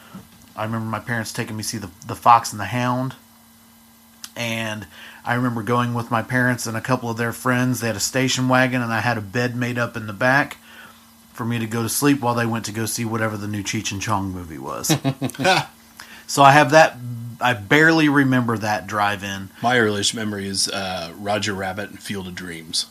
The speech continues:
Speaker 3: double feature.
Speaker 1: Nice. So it'd been a long time, and then there are a couple of drive-ins within a couple hours of where we live.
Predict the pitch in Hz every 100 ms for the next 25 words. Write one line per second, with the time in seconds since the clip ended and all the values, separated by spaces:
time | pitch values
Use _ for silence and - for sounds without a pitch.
0 | - 113 67 - - - 131 107 90 -
1 | - - - - - - - - - -
2 | 165 156 151 139 156 147 139 120 113 -
3 | 107 113 131 165 165 143 147 131 120 104
4 | 101 - 120 131 131 127 127 120 - -
5 | - - - - - 135 127 113 - -
6 | 175 156 143 143 131 - - - - -
7 | - 117 123 127 123 120 117 117 113 101
8 | - - - _ _ - - - - -
9 | - - - - 147 170 170 131 123 127
10 | 107 98 92 95 90 - - - 95 98
11 | 95 92 92 90 90